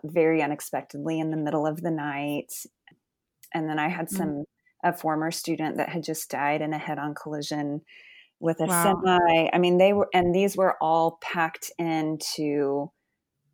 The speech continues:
Speaker 1: like, five or six months of each other. And so I felt like I was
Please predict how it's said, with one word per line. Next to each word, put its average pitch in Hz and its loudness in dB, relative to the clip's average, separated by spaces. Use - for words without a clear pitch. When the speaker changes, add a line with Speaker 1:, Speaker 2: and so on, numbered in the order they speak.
Speaker 1:
like, 156 -4
five 156 0
or 156 2
six - -8
months 147 -2
of 127 -4
each 127 -6
other. 87 -6
And 165 -2
so 165 -2
I 156 4
felt - -2
like 160 -2
I 151 -2
was 143 -4